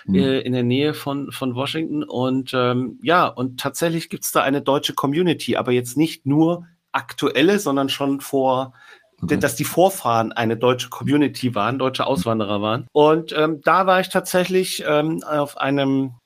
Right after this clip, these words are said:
Speaker 2: Schützenfest oder, mm, ja, und ich hab das tatsächlich <laughs> genau auch so erlebt, dass, also auch
Speaker 1: Mhm.
Speaker 2: zusätzlich inklusive noch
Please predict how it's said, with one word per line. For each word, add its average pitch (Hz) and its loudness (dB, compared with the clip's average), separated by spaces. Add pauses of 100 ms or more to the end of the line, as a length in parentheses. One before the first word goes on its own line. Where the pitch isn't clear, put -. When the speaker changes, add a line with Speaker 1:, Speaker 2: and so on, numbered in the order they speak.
Speaker 2:
Schützenfest 202 0
oder, 120 2
mm, 123 -2 (280)
ja, 139 2 (360)
und 143 0
ich 151 0
hab 190 0
das 202 2
tatsächlich 190 2
<laughs> 160 4
genau 185 2
auch 175 4
so 165 -2
erlebt, 139 0
dass, 156 -4
also 131 0
auch 214 2
Speaker 1:
Mhm. - -16
Speaker 2:
zusätzlich 180 -4
inklusive 139 -4
noch 123 -2